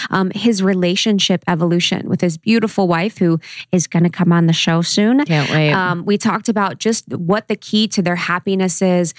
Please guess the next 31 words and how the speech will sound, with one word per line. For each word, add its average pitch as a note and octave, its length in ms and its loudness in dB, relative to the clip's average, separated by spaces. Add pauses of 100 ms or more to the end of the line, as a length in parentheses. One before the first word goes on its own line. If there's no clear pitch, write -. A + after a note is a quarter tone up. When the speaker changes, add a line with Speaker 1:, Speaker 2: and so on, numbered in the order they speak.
(160)
Speaker 1:
how A3+ 220 -2
they A#3 140 -2
let G#3 200 -2
themselves F3 440 -2
grow, F#3 560 0
how G#3 220 -4
their G#3 140 -2
relationship F3 640 -2
works. E3+ 440 -2 (320)
And G3+ 180 2
then A3 100 0
we B3+ 100 -4
talked - 280 -6
about G3+ 280 -2
the F3+ 80 -2
key F#3+ 300 0
to - 160 -2
life. - 400 -6 (120)
One F#3 160 2
of G3+ 80 -2
the G3+ 60 -2
most F#3 260 -2
important E3+ 360 -2
keys, - 480 -2
keys F3 280 0
to E3+ 120 -2
life, G3 360 -2 (400)
big E3+ 160 0
hint, E3+ 400 -2 (180)
it's F3 180 -2
service. F3 600 -2